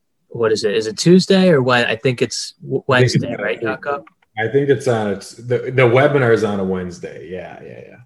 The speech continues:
Speaker 1: Yeah, the webinar is on a Wednesday, uh, five o'clock Eastern time. Uh, if you follow me or, you know, even Yakov on social media, you can get a link to it.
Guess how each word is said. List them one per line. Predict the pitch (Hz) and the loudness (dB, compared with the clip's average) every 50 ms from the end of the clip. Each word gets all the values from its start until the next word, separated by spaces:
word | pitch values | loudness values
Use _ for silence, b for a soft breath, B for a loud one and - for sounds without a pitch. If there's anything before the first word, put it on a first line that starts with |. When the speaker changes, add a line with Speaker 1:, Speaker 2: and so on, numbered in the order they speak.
| _ _ _ _ - | _ _ _ _ 0
Speaker 1:
Yeah, | 135 127 117 104 98 | 2 2 2 2 0
the | 98 120 123 | 0 2 4
webinar | 139 139 139 147 147 143 143 139 135 | 4 4 4 4 2 4 4 4 4
is | 131 120 - 135 | 2 2 0 0
on | 123 | 0
a | 120 | 0
Wednesday, | 117 120 123 127 127 123 - - 127 123 123 123 120 120 120 - _ - | 0 0 0 0 -2 -4 -2 0 0 2 2 0 -2 -2 -4 -8 _ -8
uh, | 120 117 110 107 | -6 -4 -2 -4
five | 104 - 131 123 127 | -2 0 0 0 0
o'clock | 123 - - 127 120 120 120 _ | 0 -4 -4 -2 -2 -2 -4 _
Eastern | - 131 120 - - 131 120 113 | -8 -8 -8 -8 -10 -10 -10 -8
time. | - 123 117 117 117 113 113 110 - _ _ _ _ _ _ - | -6 -4 -2 0 0 0 -2 -4 -10 _ _ _ _ _ _ -6
Uh, | 113 107 104 104 | -2 -2 -2 -2
if | 101 123 | -2 -4
you | 123 117 | -4 -2
follow | - - 123 120 120 120 120 120 113 | 0 2 2 4 4 4 2 0 -2
me | 117 120 120 120 117 120 120 117 120 - | -2 -4 -2 -2 -2 -4 -6 -6 -10 -8
or, | - 117 110 107 107 104 110 117 - | -4 -2 -2 0 -2 -2 -6 -8 -10
you | - 120 123 123 120 | -12 -10 -10 -8 -6
know, | 117 110 110 | -4 -2 -2
even | 113 110 117 | -4 -6 -6
Yakov | 113 113 113 113 113 - 131 117 113 | -4 -2 -2 -2 -2 -2 -4 -4 -4
on | 110 110 104 | -6 -10 -12
social | - - 123 117 107 - 117 120 | -8 -4 -4 -4 -4 -6 -6 -4
media, | 135 143 135 135 131 | -2 0 2 2 2
you | 123 113 110 | 2 0 -4
can | - 117 110 | -8 -8 -6
get | 117 113 107 | -4 -4 -2
a | |
link | 107 117 123 123 117 | -2 -2 -2 -4 -4
to | - - 123 | -4 -2 -2
it. | 120 120 113 | 0 -2 -2